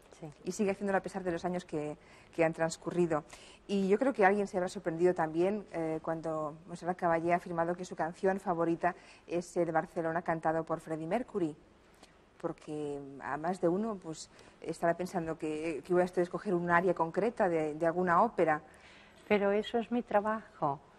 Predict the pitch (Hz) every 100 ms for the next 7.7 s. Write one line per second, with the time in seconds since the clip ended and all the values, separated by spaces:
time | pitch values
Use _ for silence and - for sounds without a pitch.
0 | - - - - - 202 208 208 202 202
1 | 202 202 196 196 180 180 - 190 180 160
2 | 160 - - - 190 - 180 175 - 233
3 | 269 277 262 - - - - - - -
4 | 202 226 208 208 196 185 180 180 208 196
5 | 202 190 190 - 180 180 180 196 196 -
6 | 175 - 165 170 - 180 175 170 165 165
7 | 165 170 - 185 165 160